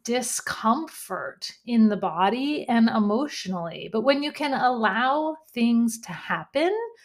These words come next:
without you, it frees you up to live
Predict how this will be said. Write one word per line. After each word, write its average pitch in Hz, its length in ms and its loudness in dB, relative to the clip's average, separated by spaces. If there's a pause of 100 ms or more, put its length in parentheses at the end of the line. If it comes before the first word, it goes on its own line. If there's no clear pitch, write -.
(380)
without 175 800 -6
you, 359 460 0 (560)
it 285 220 -4
frees 285 720 -2
you 262 260 0
up 233 400 -2
to 220 160 -2
live 208 640 0